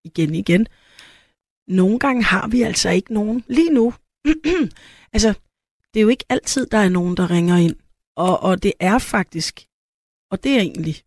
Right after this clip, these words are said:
det synes jeg egentlig slet ikke er dårligt, det er faktisk mange af de samme rigtig rare og gode indringer, der ringer. Og i virkeligheden er de jo i vi-, altså, på mange måder mere programmet, end jeg er.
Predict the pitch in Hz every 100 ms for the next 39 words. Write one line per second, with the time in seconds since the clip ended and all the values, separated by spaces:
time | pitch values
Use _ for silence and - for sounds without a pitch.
0 | - 202 190 180 175 147 165 170 170 180
1 | 160 170 208 220 175 - 240 - 220 -
2 | 175 165 160 160 - _ _ _ _ _
3 | _ _ 180 170 156 165 160 165 185 -
4 | _ _ 190 190 - 208 175 - 165 160
5 | 170 247 277 175 - 165 160 208 240 170
6 | 190 226 240 254 233 175 160 175 208 269
7 | _ _ _ _ - 185 175 220 254 247
8 | 240 226 226 170 180 - 214 214 226 190
9 | _ _ _ _ _ _ - 170 165 -
10 | - 180 175 175 _ _ _ _ _ -
11 | 220 185 190 226 190 190 202 202 - 220
12 | - 175 196 214 - _ - 185 190 170
13 | 160 165 190 165 170